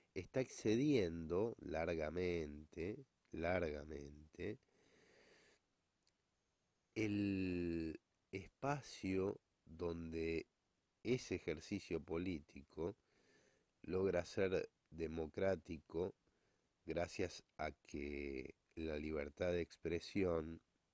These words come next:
sea un bien masivo y no una cuestión vulnerada y controlada por los medios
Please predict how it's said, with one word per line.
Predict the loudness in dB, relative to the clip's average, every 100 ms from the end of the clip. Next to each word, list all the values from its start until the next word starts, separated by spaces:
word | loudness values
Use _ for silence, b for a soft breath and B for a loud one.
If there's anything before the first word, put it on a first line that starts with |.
| _ _ _ _ _ _ _ _ B B B B B B B B _ _ -12
sea | -6 0 4 4 4 2 -4
un | -6 -4 -2
bien | 0 2 0 -4 -8 -12 -18 _ _ -10
masivo | -6 -6 -4 0 0 0 -2 -2 -2 -6 _ _ _ _
y | -10 -4
no | 0 2 2 0 b b b b b b _ _ -8
una | -2 2 2 2 0 -2 -4 -10 _
cuestión | -2 -2 -2 0 0 2
vulnerada | 0 0 0 2 4 6 6 4
y | 2
controlada | -2 -4 -2 -2 2 4 4 2
por | 0 -2
los | -2 -2
medios | -2 0 0 0 0 0 -2